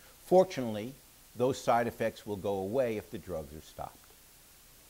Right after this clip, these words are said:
So the bottom line here is, for a man that comes in with symptomatic B P H and an enlarged prostate, certainly he should be offered the combination pill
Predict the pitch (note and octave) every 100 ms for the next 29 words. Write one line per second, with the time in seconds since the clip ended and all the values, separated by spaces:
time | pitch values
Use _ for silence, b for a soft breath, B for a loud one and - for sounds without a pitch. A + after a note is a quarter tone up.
0 | - F3+ F3 A3+ A3+ F#3 A#2 A#2 A2 D#2+
1 | D2+ D2+ G2+ E2+ E2 D2+ - B B B
2 | D3+ D3 D#3 G3 G3+ - C#3 B2+ A#2 A2
3 | G#2+ F2 - - F3+ E3 C3 A#2+ A2+ -
4 | A#2+ A#2 G2+ F#2+ F2+ F2 E2 E2+ F#2 G#2
5 | A2 - - G2 F#2 - D2 C2 - -
6 | - B B B - - G#3 A3 F3 D#3+
7 | D3 C#3+ C#3+ A2 A#2+ - B2+ C3+ G2 D#2+
8 | - - B2+ A2 G#2+ D#3+ F3 B2+ A2 -
9 | G3+ D#3 C#2+